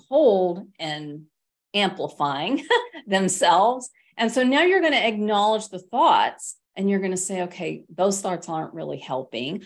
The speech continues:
I don't know for sure that my kids would not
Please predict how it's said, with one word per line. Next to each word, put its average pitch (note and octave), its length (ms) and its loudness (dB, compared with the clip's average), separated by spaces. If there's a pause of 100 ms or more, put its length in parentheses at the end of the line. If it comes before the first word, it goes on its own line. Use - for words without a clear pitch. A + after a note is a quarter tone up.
(140)
I F3 100 -2
don't G3 400 0
know F#3 200 0
for E3 240 -16
sure E3+ 840 -4 (120)
that E3+ 160 -4
my E3+ 120 -4
kids E3 400 -8
would E3 200 -6
not D#3 440 -6